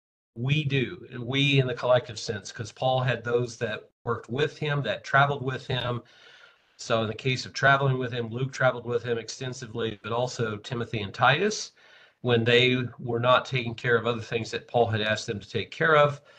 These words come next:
Uh, later, Paul had Silas as well with him. Um, and so, you know, Paul's saying, "A-, a-, as those with me work with you, we're not here to control your faith, but fellow workers with you for your joy."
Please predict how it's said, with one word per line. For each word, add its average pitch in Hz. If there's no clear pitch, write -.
Uh, 107
later, 127
Paul 123
had 107
Silas 139
as 110
well 120
with 113
him. 110
Um, 107
and 117
so, 113
you 127
know, 107
Paul's 135
saying, 120
"A-, 120
a-, 127
as 135
those 143
with 131
me 131
work 135
with 127
you, 107
we're 117
not 160
here 151
to 143
control 139
your 123
faith, 123
but 107
fellow 160
workers 127
with 131
you 123
for 120
your 113
joy." 110